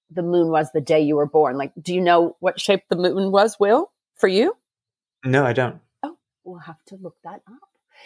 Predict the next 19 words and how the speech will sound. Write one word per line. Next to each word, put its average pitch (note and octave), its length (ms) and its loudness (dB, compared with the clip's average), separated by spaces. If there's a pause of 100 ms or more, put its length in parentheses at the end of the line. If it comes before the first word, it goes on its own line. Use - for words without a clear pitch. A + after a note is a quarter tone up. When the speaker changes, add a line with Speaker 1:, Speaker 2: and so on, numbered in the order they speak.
(220)
Speaker 1:
So, B3+ 680 2 (240)
Speaker 2:
Okay. - 120 4
Speaker 1:
um, C4 320 0 (420)
so A#3+ 540 0 (100)
let's C4 340 -2
pretend A3 600 -2 (540)
<laughs> - 460 -20
you B3 200 2
were A#3 180 4
born G3 760 2 (120)
at E3+ 560 -2 (280)
what's F#3 220 0
known F#3+ 200 0
as E3+ 160 -4
the F3+ 100 0
disseminating E3+ 960 0
moon, C#3+ 360 -4
which E3+ 200 -2
is, E3+ 400 -2